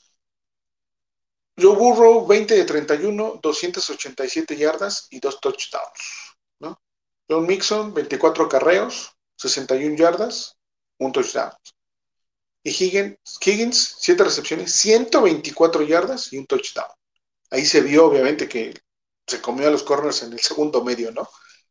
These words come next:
Ya no había quien, quien lo parara.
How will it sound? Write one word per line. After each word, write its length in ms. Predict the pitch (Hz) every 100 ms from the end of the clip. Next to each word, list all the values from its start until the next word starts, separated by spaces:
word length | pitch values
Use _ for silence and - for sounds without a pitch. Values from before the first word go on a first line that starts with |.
| _ _ _ -
Ya 160 | 131 135
no 80 |
había 260 | 135 131 139
quien, 340 | 143 143 135 123 _ _ _ _ _ _ _
quien 220 | - 165
lo 100 | 165
parara. 560 | - 123 139 - 359